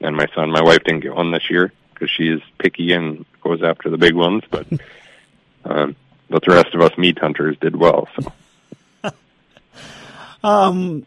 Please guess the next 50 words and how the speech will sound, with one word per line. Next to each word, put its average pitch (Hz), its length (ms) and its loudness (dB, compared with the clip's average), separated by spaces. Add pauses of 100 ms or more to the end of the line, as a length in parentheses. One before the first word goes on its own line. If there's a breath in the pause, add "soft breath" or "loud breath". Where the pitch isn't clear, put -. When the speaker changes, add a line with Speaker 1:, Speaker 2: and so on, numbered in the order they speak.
(580)
Speaker 2:
but 160 320 2
I'm 196 260 12
sure 220 260 6
that 185 200 0
you, 170 180 2
you 160 140 6
know, 170 100 10
you 160 100 10
didn't 170 160 6
get 165 140 4
to - 40 -2
participate 151 500 0
in 147 100 4
all 180 200 8
of 156 80 8
it, 147 100 8
but 131 140 0
you, 143 220 10
I, 147 160 6 (100)
I 151 100 6
know 156 160 8
you 156 180 6
kept 147 240 -2
your 151 100 4
ear 196 120 6
to 190 60 6
the 147 80 2
ground 151 300 8
and, 131 200 4 (440 soft breath)
and, 135 240 -6
uh, 127 260 -2
kept 160 220 2
track 180 240 6
of 156 80 -4
things. 165 300 0 (220 soft breath)
Overall, 226 640 10
what 190 120 8
did 180 160 2
you 185 100 4
hear 196 180 2
about, 156 360 2
uh, 151 120 6
the 135 80 0
various 156 360 2
hunting 143 280 2
seasons? 151 380 0
We'll 156 100 2
start 175 220 0
with 139 180 -4
deer. 117 300 -6